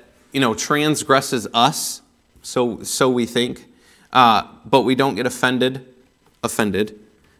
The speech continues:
over somebody sinning against a holy, perfect, just, righteous God? Um, <clears throat> let's go to Philippians. Philippians two.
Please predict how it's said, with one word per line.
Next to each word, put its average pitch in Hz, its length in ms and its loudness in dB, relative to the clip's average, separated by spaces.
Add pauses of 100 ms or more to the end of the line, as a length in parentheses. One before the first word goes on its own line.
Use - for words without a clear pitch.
(160)
over 123 540 2 (180)
somebody 143 380 -2
sinning 131 380 -2
against 120 360 -4
a 113 80 -2
holy, 120 380 -2
perfect, 117 640 -6
just, 110 520 -6
righteous 107 440 -6
God? 101 320 -8 (1300)
Um, 117 680 2 (100)
<clears throat> - 340 -2 (1000)
let's - 120 -12
go 175 100 4
to 147 60 4
Philippians. 113 760 -2 (320)
Philippians 131 580 0
two. 147 420 0